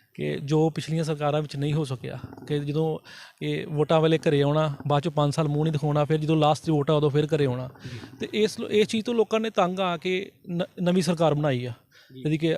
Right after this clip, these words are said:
Speaker 1: ਆਮ ਆਦਮੀ ਪਾਰਟੀ ਦੀ ਜਿਹੜੀ ਸਰਕਾਰ ਆ। ਤੇ ਇਹਦੇ ਵਿੱਚ ਬਦਲਾਵ ਇਹੋ ਹੀ ਆ ਕਿ ਪਹਿਲੇ ਦਿਨ ਤੋਂ ਜਦੋਂ ਸਰਕਾਰ ਬਣੀ ਆ, ਕਿ ਸਾਡੇ ਸੀ ਐਮ ਸਾਹਿਬ ਨੇ ਕਿਹਾ ਸੀ, ਜਦੋਂ ਮੈਂ ਕੋਈ ਨ-, ਆਪਣਾ ਮੇਰਾ ਜਿਹੜਾ ਪੈਨ ਚੱਲੇਗਾ ਨਾ, ਮੇਰਾ ਜਿਹੜਾ ਸਾਈਨ ਹੋਣਗੇ,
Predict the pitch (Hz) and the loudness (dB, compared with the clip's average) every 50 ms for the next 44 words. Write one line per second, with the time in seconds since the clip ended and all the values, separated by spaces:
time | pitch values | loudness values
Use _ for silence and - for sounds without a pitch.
0 | - - - 147 156 156 151 151 143 151 139 135 147 143 147 143 147 151 - 151 | -2 -2 -2 0 0 2 0 0 0 0 -2 -2 -2 -4 -4 -4 -6 -6 -6 -8
1 | 139 - 135 127 127 - - - - - - - - - - - _ - - 214 | -4 -2 -2 -2 -2 -6 -12 -16 -20 -20 -20 -20 -20 -20 -20 -20 _ -6 2 4
2 | 185 208 220 214 - - 170 156 160 165 160 165 170 175 165 165 185 185 190 170 | 4 6 6 4 2 0 0 0 4 4 6 6 6 4 2 0 2 0 0 0
3 | 190 190 - - - - - 196 196 226 240 240 190 180 175 170 - 165 127 113 | 0 -4 -6 -8 -16 -8 -2 0 2 4 4 4 4 2 2 2 0 -2 -4 -4
4 | - - - - - - - - 151 175 196 - 190 175 180 180 180 180 170 175 | -6 -12 -18 -18 -16 -16 -8 -2 2 2 4 2 2 2 4 4 4 4 4 4
5 | 170 170 175 180 170 151 156 165 160 - - - - - - - _ - 151 - | 2 2 2 2 2 2 0 -2 -4 -10 -20 -20 -20 -20 -20 -14 _ -8 -2 -2
6 | 175 160 156 - 165 165 165 165 - 175 165 165 175 170 160 165 160 160 165 156 | 0 0 0 -2 -2 -2 -2 -2 0 0 0 0 0 -2 -2 0 0 0 -2 -4
7 | 156 147 147 170 180 180 165 147 143 139 139 143 139 - 151 147 143 151 - - | -4 -4 -2 -2 -2 0 -2 -2 -2 -2 -2 -4 -4 -4 -4 -2 -2 -4 -4 -4
8 | 147 139 - - 147 143 135 135 131 131 127 - - - - - - 147 147 147 | -6 -4 -2 -2 0 2 2 2 0 -2 -6 -8 -12 -18 -20 -12 -6 0 2 4
9 | 156 156 151 160 165 160 165 - _ _ - 170 175 180 - 165 156 160 160 143 | 4 4 4 4 2 2 0 -6 _ _ 0 2 2 2 2 2 2 2 2 2
10 | 131 123 131 143 160 - _ - - - - - _ - 156 156 156 151 165 160 | 0 -2 -2 -4 -6 -8 _ -20 -20 -20 -20 -18 _ -4 0 0 2 2 2 0
11 | 147 - - - 156 151 156 165 147 147 156 160 160 143 143 135 135 139 | -2 -4 -4 -2 0 2 2 2 2 0 0 0 0 0 0 0 0 -2